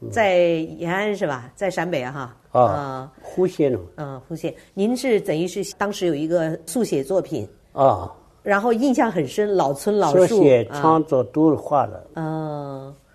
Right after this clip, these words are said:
Speaker 2: 然后这幅画是完成是二，
Speaker 1: 这幅画是呢，
Speaker 2: 二零一六年。
Speaker 1: 去年画的。
Speaker 2: 去年画的。但是去速写，
Speaker 1: 啊。
Speaker 2: 也是去年速写。
Speaker 1: 那是前年了。
Speaker 2: 哦，前年。
Speaker 1: 嗯。
Speaker 2: 所以这个生活的积累特别重要啊。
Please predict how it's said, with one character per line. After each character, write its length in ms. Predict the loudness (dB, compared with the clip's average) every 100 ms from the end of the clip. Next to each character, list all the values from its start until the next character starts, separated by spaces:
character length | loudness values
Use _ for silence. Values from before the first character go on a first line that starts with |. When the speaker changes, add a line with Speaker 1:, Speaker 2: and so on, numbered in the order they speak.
| _
Speaker 2:
然 120 | -2 0
后 60 |
这 180 | 4 2
幅 160 | 2 0
画 300 | 2 2 0
是 100 | 2
完 100 | 6 6
成 40 |
是 40 | 6
二， 140 | 4
Speaker 1:
这 40 |
幅 60 | 6
画 140 | 8
是 80 | 8
呢， 120 | 8
Speaker 2:
二 60 | 4
零 320 | 4 2 -6 _ -10
一 140 | -4
六 180 | 2 2
年。 180 | 2 -2
Speaker 1:
去 120 | 4
年 200 | 6 6
画 240 | 6 0
的。 120 | 0 0
Speaker 2:
去 80 |
年 200 | 0 -2
画 160 | -2 -6
的。 160 | -6 -10 _ 0
但 140 | 2
是 160 | 2 0
去 480 | -2 0 2 0 -6 _
速 200 | 0 2
写， 140 | 2
Speaker 1:
啊。 180 | 0 -2 -2
Speaker 2:
也 160 | 0 0
是 140 | -2
去 160 | -6 -6
年 200 | -6 -6
速 200 | -6 -6
写。 280 | -6 -10 -14 _
Speaker 1:
那 220 | 4 6
是 140 | 4 -6
前 340 | -4 0 2
年 220 | 2 2
了。 80 | 0
Speaker 2:
哦， 120 | 0 0
前 260 | 0 0
年。 260 | -2 -4 -8 _
Speaker 1:
嗯。 340 | -8 -8 -8 -14 -10
Speaker 2:
所 180 | 2 4
以 80 | 6
这 140 | 4
个 160 | 4 2
生 520 | 0 -10 0 2 4
活 120 | 4
的 120 | 2
积 320 | 2 0 2 2
累 200 | 2 0
特 220 | 2 2
别 140 | 2
重 240 | 0 -4 -4
要 120 | -6
啊。 380 | -8 -10 -14